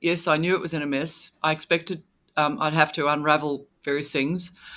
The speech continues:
I was prepared for that, but perhaps not as prepared as I should have been, 'cause it was much more of a mess than I actually expected.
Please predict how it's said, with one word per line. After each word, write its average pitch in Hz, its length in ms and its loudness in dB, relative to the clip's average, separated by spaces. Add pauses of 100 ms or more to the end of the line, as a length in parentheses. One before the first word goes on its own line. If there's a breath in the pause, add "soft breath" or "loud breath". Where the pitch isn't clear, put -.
(220 loud breath)
I 151 100 0
was 151 100 0
prepared 160 420 0
for 156 120 -4
that, 139 180 0
but - 160 -8
perhaps - 320 0
not 156 260 2 (420)
as 151 140 0
prepared 156 380 -2
as 143 100 -2
I 139 80 0
should 156 160 0
have 143 80 -4
been, 131 240 0
'cause 131 160 -6
it 131 40 -4
was 131 120 -6
much 160 240 4
more 175 140 4
of 156 80 -2
a 147 60 -2
mess 151 240 0
than 156 120 0
I 143 320 0
actually - 240 -4
expected. - 500 -4